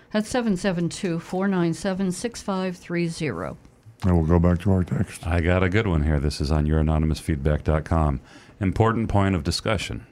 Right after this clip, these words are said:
Speaker 3: When is that man-child, Elon Musk, going to be removed from Tesla and placed into psychiatric care? Earl, do you know of any of the followers of the Church of,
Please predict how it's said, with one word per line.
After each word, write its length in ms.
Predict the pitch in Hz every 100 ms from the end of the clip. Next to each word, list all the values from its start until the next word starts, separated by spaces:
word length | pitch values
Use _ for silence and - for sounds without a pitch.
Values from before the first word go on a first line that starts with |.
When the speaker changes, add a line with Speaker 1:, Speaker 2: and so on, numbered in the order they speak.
| _ _ - - -
Speaker 3:
When 180 | 113
is 140 | 131 80
that 240 | 85 87
man-child, 840 | 69 76 98 73 - 69 69 71 - -
Elon 360 | 98 101 92 80
Musk, 440 | 80 76 - -
going 220 | 73 78
to 80 | 76
be 160 | 73 76
removed 560 | 76 78 104 120 104 - -
from 180 | - 76
Tesla 440 | - 107 - 78
and 120 | 78
placed 360 | 76 90 92 -
into 200 | 76 78
psychiatric 640 | - 87 80 80 76 -
care? 360 | - 104 71 57 - - - - - -
Earl, 260 | 90 117 117
do 100 | 101
you 80 |
know 220 | 92 110 113
of 100 | 92
any 180 | 101
of 80 | 113
the 60 | 95
followers 640 | - 98 92 90 90 95
of 100 | 78
the 80 | 73
Church 440 | 76 - 104 101 82
of, 200 | 80